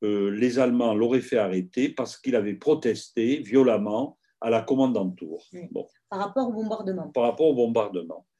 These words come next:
Speaker 1: Euh, moi, ça me paraît pas plausible parce que ça, l'arrestation se passe trois semaines après,
Speaker 2: Mhm.
Speaker 1: euh, et elle se passe, l'arrestation au départ, dans d'assez bonnes conditions.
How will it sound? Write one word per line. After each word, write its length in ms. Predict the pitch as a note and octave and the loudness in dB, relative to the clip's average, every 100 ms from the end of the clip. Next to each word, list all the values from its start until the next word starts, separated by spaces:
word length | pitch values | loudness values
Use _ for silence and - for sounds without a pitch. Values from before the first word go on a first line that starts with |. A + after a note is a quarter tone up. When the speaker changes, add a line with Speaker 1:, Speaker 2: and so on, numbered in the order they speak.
| _ _ _ | _ _ _
Speaker 1:
Euh, 100 | F#2 F2+ | -6 -4
moi, 300 | A#2+ D3 D3+ | 2 4 4
ça 260 | - - | 2 0
me 140 | D3 C3+ | 0 2
paraît 320 | D3+ C3+ B2+ | 2 2 2
pas 140 | B2 | 0
plausible 680 | G2+ C3 B2 B2 E3 F#3 F#3+ _ _ - | 0 0 0 -2 -4 -2 -4 _ _ -6
parce 140 | B2 | -2
que 100 | D#3 | -2
ça, 180 | D3+ D3+ D3 - | 0 -2 -2 -2
l'arrestation 600 | B2+ D3 - C#3 - C3 | 0 0 0 -2 2 0
se 100 | - | 0
passe 200 | - A#2 | -4 -4
trois 180 | - E3 | -2 -2
semaines 360 | F3+ D3 C3+ A#2+ | -2 0 0 0
après, 400 | F#2+ - G#2+ C3 | -4 -2 -2 -2
Speaker 2:
Mhm. 260 | G3 A3 B3 _ _ _ - A2+ | -4 -8 -10 _ _ _ -10 -2
Speaker 1:
euh, 380 | G#2 G2 G2+ - _ - | 0 0 -2 -8 _ 0
et 380 | C#3+ C3+ C#3+ - | 4 6 6 4
elle 160 | D3 | 0
se 160 | C#3+ D#3+ | 2 -4
passe, 460 | - - F#3 G3 D3 | -4 0 0 2 0
l'arrestation 640 | B2+ B2+ - B2+ A2+ C#3 | 0 -2 -2 -4 0 0
au 60 | B2 | 2
départ, 480 | A#2+ B2 E3+ F3+ C3 | -2 -2 -2 0 2
dans 120 | B2+ | 2
d'assez 340 | C3+ C3 D3 | 2 2 -2
bonnes 280 | C3+ F3+ F3 | 0 0 2
conditions. 800 | D#3 C#3+ A2+ A2 - F#2+ F#2 | 2 2 0 -12 -6 -4 -4